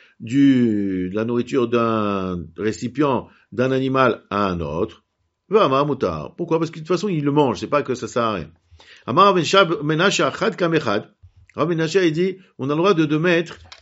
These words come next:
une mesure de fourrage devant un, un, une bête, un animal, très kametré, ou alors deux mesures devant deux, shapir,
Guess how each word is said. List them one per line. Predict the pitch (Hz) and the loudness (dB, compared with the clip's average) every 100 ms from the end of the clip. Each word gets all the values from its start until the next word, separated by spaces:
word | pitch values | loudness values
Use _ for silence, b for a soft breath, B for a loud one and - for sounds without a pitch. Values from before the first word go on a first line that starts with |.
| _ | _
une | - 202 156 95 - _ _ _ _ | -2 0 0 -4 -10 _ _ _ _
mesure | 123 156 147 131 180 170 120 92 | -4 2 2 2 4 6 6 4
de | 90 123 117 87 82 _ _ | 0 0 2 -2 -6 _ _
fourrage | - 135 139 151 127 95 | -14 -6 0 2 2 2
devant | 113 110 113 - | -2 -2 -4 -4
un, | 113 107 101 101 | -2 -2 -4 -4
un, | 113 120 113 101 - | -2 -2 -2 -4 -8
une | 143 113 | -6 -2
bête, | 98 120 - - _ - | 0 0 -2 -20 _ -16
un | 87 | -12
animal, | 80 82 123 196 - b b b _ | -10 -6 -4 -4 -8 b b b _
très | 147 147 190 220 | 2 6 6 6
kametré, | 220 180 160 151 110 113 | 4 2 0 0 0 0
ou | 123 | 2
alors | 131 127 117 | 2 4 2
deux | 110 175 151 | 6 8 8
mesures | 107 107 117 110 | 4 -6 -2 -2
devant | 95 87 90 | 0 -4 -2
deux, | 87 123 - _ b b | 2 0 0 _ b b
shapir, | - - 104 214 240 220 | -8 -4 -2 0 2 0